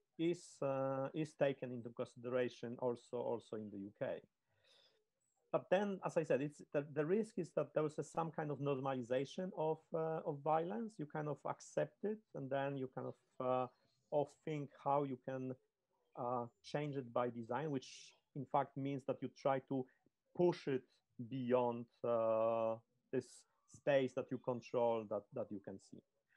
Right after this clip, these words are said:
But so I don't really have good answer to that. I think that this is a really brilliant question, you know, and, uh, definitely, you know, I would like to discuss and think fir-, first about this, uh, this further. Maybe when I, when I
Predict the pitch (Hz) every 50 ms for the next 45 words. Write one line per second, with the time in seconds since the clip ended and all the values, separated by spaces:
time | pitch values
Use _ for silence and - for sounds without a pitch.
0 | _ - _ - 151 - - _ _ _ _ _ - - 180 180 - _ _ -
1 | 156 160 156 151 214 240 226 226 214 185 165 - 170 151 135 143 156 156 - 151
2 | 151 151 - 151 147 147 - 139 127 147 170 220 220 - - - 135 - 185 196
3 | 147 143 139 156 147 - 160 151 151 156 156 151 147 143 123 139 143 139 131 127
4 | 123 117 _ - 123 120 - _ _ 110 101 117 120 - _ _ - 117 117 120
5 | - 127 123 123 117 - _ _ - 127 123 123 123 123 123 123 123 123 123 131
6 | - _ _ _ - 123 131 - - 147 143 143 139 - - 135 127 123 123 120
7 | 120 123 - _ _ 117 113 113 117 120 117 127 127 127 123 - _ - 110 110
8 | 117 - - _ - 123 120 117 - 117 - - _ _ 147 147 143 - _ _
9 | _ _ - - 110 110 - - _ _ - 120 107 101 95 - _ _ _ _
10 | _ _ _ _ - 123 120 123 120 110 110 117 110 107 - - - 123 117 117
11 | 123 123 110 - _ - 110 104 - - - _ _ _ _ _ _ _ _ _
12 | _ _ _ _ _ _ _ _ 135 135 139 139 127 127 123 127 120 123 117 120
13 | 135 127 120 120 117